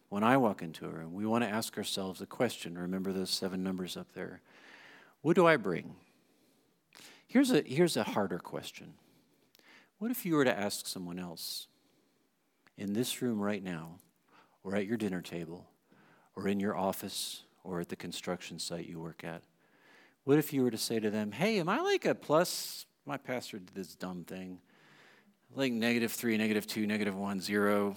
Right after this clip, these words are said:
don't know why they're there. Plus one, plus two, plus three, like, wh-, what, what am I? What would the, what would the answer be? I can tell you a lot of times I'm like a negative four. You know?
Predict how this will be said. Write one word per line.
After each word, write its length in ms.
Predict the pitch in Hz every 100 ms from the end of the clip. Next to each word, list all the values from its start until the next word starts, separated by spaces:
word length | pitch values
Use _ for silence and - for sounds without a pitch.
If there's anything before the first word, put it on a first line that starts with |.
| -
don't 120 | 98
know 120 | 95
why 120 | 95
they're 160 | 95 92
there. 340 | 92 92 92 - - - _ _ - -
Plus 280 | - 117 110
one, 140 | 104
plus 260 | - 101 -
two, 160 | 101
plus 240 | 92 101 -
three, 180 | 101
like, 160 | 104 104 - 95
wh-, 300 | - - 117
what, 320 | 151 202 -
what 300 | 101 98 170
am 140 | 196
I? 320 | 127 160 90 90 _ - - - - - - - - - - _ _ -
What 120 | -
would 80 | -
the, 100 | 80 -
what 100 | 92
would 100 | 95
the 100 | 87
answer 280 | 90 - 90
be? 300 | 87 87 - _ -
I 80 |
can 160 | 139 123
tell 160 | - 107
you 100 | 98
a 40 |
lot 100 | 95
of 80 | 113
times 240 | 95 87
I'm 100 | 90
like 160 | 101 -
a 60 |
negative 340 | 87 82 87 85
four. 380 | - 90 90 - _ _ _ _ _ _ _ - - - - - - - - - - _ _ _ _ _ _ _ -
You 80 | 127
know? 260 | 123 127